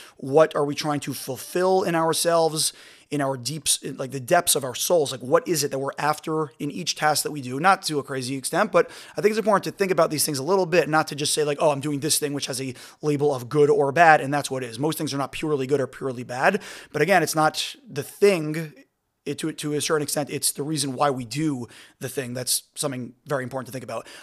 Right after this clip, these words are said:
The other point from, uh, Daring Greatly that I wanted to bring out that Brene Brown points out is that she, so she is a, a research psychologist and has spoken at ted X Houston about this idea of vulnerability, which is a very interesting topic.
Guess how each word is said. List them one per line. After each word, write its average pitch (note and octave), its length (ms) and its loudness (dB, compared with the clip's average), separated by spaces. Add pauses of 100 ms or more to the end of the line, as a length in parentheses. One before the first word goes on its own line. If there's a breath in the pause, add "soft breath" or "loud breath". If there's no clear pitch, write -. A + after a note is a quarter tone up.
(340 loud breath)
The D#3 140 2
other G3+ 160 10
point E3+ 320 -2
from, D3+ 340 0 (120)
uh, C3+ 300 0 (180)
Daring D3 240 0
Greatly C#3+ 320 -2
that C3+ 160 -2
I C3+ 60 0
wanted B2+ 360 -4
to C#3 260 -6 (260 loud breath)
bring D#3 180 -2
out D3+ 180 0
that C3 80 -8
Brene C#3+ 260 -2
Brown C#3 320 -2
points C#3+ 260 -4
out D#3 240 6 (320 loud breath)
is C#3 160 -2
that D3 280 2 (760 soft breath)
she, G3 440 -2
so - 140 -2
she F#3 300 -2
is D#3 280 -4
a, D3 180 2 (200)
a C3+ 120 -4
research D3 300 -2
psychologist C#3+ 460 0
and C#3 60 -4
has C3 80 -4
spoken C#3 320 0
at C3 120 -6
ted C#3+ 160 0
X C3 160 -4
Houston C#3+ 420 -4 (240 loud breath)
about D3 340 2
this - 420 0 (640)
idea C#3+ 240 2
of C3 60 0
vulnerability, C#3 640 4
which - 380 -8
is C3 40 -4
a - 20 2
very E3 120 6
interesting C3+ 400 -4
topic. C3+ 420 -4